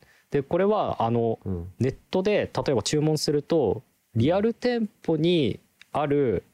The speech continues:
Speaker 1: こう、野菜とか食材を、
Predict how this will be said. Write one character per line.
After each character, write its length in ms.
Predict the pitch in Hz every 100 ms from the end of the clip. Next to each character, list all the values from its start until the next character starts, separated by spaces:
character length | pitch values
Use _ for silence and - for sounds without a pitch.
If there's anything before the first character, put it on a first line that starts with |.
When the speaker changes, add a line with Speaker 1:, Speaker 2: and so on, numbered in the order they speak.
| _ -
Speaker 1:
こ 300 | - 104 101
う、 300 | - - -
野 100 | 110
菜 280 | 123 147 135
と 120 | 139
か 300 | - 113 95
食 360 | - 123 - 120
材 240 | 127 120
を、 360 | 120 156 90